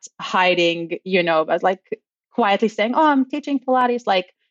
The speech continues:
no, I'm actually <laughs> very proud of it. But it took a process and brainstorming mostly with myself. Um, and then, as you said, like, strategically how to set my pricing, um,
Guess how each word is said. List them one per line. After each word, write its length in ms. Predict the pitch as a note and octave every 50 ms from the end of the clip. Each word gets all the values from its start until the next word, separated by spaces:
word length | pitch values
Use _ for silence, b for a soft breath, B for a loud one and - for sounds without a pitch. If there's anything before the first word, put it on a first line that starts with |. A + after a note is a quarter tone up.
| _
no, 240 | - B3 F#4 A4 F4+
I'm 220 | A#3+ G#3+ G#3+ G#3+ -
actually 400 | - B3+ B3+ - - D4+ C#4+ C#4+
<laughs> 120 | A#3+ C#4
very 160 | B3 C#4+ B3+
proud 340 | B3+ - - A#3 B3+ D4+ D4
of 120 | C#4 G3
it. 180 | D#3+ D#3 - - b b b b b b b b -
But 140 | G3+ A3+ B3
it 160 | B3+ B3+ -
took 180 | D#4 D#4+ D#4
a 80 | E4 C#4+
process 520 | D4 - A3 G3 G3+ G3+ - - - -
and 140 | E3+ E3 E3
brainstorming 600 | E3+ F#3+ F#3+ G3 G#3 - - G3+ F3+ E3+ F3+ F3 F3+
mostly 380 | G3+ A3+ C4 A#3+ - - F#3
with 220 | E3+ E3 D#3+ D3+ D3 _ _ _ _
myself. 680 | - G3 F#3 F3 E3+ - - - E3+ D3 C3 B2+ - - _ _ _ _ -
Um, 460 | E3 D#3+ D#3 D#3 D#3 D#3 D#3 D#3 D#3+ - b b b b b b b -
and 140 | F#3+ G3 G3+
then, 340 | F#3+ F3+ F3+ F#3 F#3+ F3+ - -
as 160 | F#3 F3 -
you 80 | G3+
said, 240 | F#3+ - - F#3 F3
like, 180 | D#3+ D3+ - -
strategically 1300 | - - - - F3+ F3+ _ _ _ - A#3 A3 F3+ G3+ G3 G3 - - D#3+ D3 C#3 B2 A#2+ - _ _ _ _ _ _ _ _ _ -
how 240 | - - G3+ E3+ D#3+
to 120 | - F#3
set 200 | E3+ - E3+ D#3
my 140 | - D#3+ D#3+
pricing, 920 | - _ - G3+ F#3 F#3 F#3+ - - - D#3+ D3 C3 C3 C#3 B2+ C3+ D#3 - _ _ _ _ _ _
um, 420 | E3+ E3+ D#3+ D#3 D3+ D3 D3+ D3